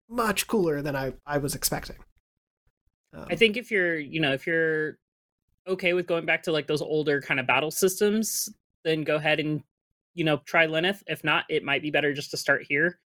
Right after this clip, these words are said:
Speaker 2: 'cause this
Speaker 1: Yeah.
Speaker 2: is gonna be, this is, the battle system is very different from Lenneth. Um, I think the closest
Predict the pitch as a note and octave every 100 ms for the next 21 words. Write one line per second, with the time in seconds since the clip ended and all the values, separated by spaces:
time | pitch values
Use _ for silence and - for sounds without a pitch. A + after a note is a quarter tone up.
0 | _ D#3 D3+ - C#3+ C#3+ C3+ C3+ F#3 F#3
1 | D3+ - - D#3 D#3 D3 D3 D3+ B2+ -
2 | C3 D#3 D#3 C#3+ C3+ - B2+ - _ _
3 | _ _ _ - C3 B2 B2 A#2+ - _
4 | _ _ - C#3 C3 C3 B2 - D#3+ _
5 | - E3 F#3+ F#3+ - D#3+ E3+ F3+ D#3+ -